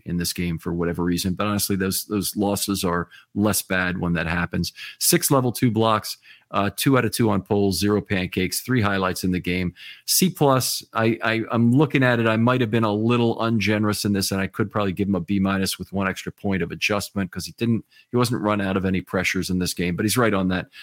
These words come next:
B minus, C plus, uh, range for me. And I think you guys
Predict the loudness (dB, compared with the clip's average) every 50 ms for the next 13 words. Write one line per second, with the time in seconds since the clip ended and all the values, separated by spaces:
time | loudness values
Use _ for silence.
0 | -20 _ _ 2 2 4 4 4 2 2 0 -2 -2 -2 -4 -4 -2 -2 -2 0
1 | 0 0 -2 -2 -4 -4 -4 -2 -2 -2 -2 -2 -2 0 0 0 -2 -2 -2 -2
2 | -2 0 0 0 -2 -4 -2 -2 -4 -4 -4 -8 -4 0 0 0 0 -2